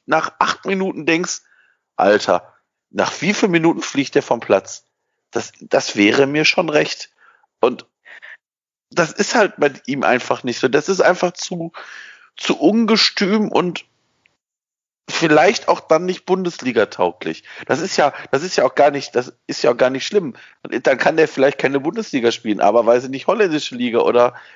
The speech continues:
belgische Liga oder was auch immer, das, das disqualifiziert ihn ja auch nicht menschlich. Aber ich, ich, ich glaube nicht, dass da, also das, ich weiß nicht, ich sehe es nicht,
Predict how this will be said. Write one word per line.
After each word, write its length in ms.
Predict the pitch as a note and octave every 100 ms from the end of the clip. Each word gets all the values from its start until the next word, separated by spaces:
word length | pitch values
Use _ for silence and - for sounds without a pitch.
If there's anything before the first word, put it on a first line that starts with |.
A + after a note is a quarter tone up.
| _
belgische 480 | B2 G3 G3+ F#3 D#3
Liga 240 | C3+ B2+
oder 160 | B2 A#2+
was 140 | D3+
auch 120 | G#3+ E3
immer, 140 | B2+
das, 220 | A2+ - -
das 280 | B2 - _ - -
disqualifiziert 880 | B2+ C#3+ - D3+ C3+ C#3 - D#3 -
ihn 120 | C#3
ja 100 | A#2+
auch 120 | A#2+
nicht 180 | B2+ -
menschlich. 580 | E3+ A3 - G#2+ G#2+ _ - - - -
Aber 600 | - C3 C3+ B2+ - - _ _ _ _ _ _ _ _ _ _ _ _ _ _ _ _ _ _ _ - - - - _ _ _ _ _ _ _ _ _ _ _ _ _ _ _ _ -
ich, 260 | B2 - - - - - - F2 -
ich, 240 | C3+ A#2+ A#2
ich 440 | C3 - - -
glaube 300 | A#2+ C#3 C#3+
nicht, 260 | D3+ - D3
dass 400 | C3+ - - _ _ _ _ _ _ _ -
da, 180 | A2+ -
also 260 | C3+ C3
das, 220 | A#2 B2 -
ich 160 | - -
weiß 300 | C3 - D#4+
nicht, 220 | D#4+ -
ich 100 | -
sehe 160 | D#3 A3
es 140 | -
nicht, 280 | B2+ G#2+